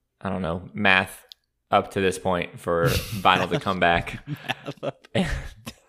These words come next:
Speaker 1: What is that, thirty years,
Speaker 2: That's
Speaker 1: roughly?
Speaker 2: thirty, thirty-four years for all
Speaker 1: Yeah.
Speaker 2: you math blasters. <laughs> Okay.
Speaker 1: Um,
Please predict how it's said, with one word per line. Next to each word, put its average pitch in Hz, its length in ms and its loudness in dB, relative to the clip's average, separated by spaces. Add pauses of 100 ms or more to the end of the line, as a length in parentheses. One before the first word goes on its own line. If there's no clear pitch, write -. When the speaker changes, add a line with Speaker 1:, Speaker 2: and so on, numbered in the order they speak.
(560)
Speaker 1:
What 98 120 -4
is 90 80 -2
that, 90 180 -2
thirty 101 240 2
years, 110 440 2
Speaker 2:
That's 120 220 4
Speaker 1:
roughly? 113 160 4
Speaker 2:
thirty, 170 260 8
thirty-four 180 680 6
years 175 400 8
for - 280 2
all 127 80 10
Speaker 1:
Yeah. 135 80 8
Speaker 2:
you 135 80 6
math 131 340 6
blasters. 151 720 2
<laughs> - 60 -20 (2000)
Okay. - 140 -4
Speaker 1:
Um, 104 640 4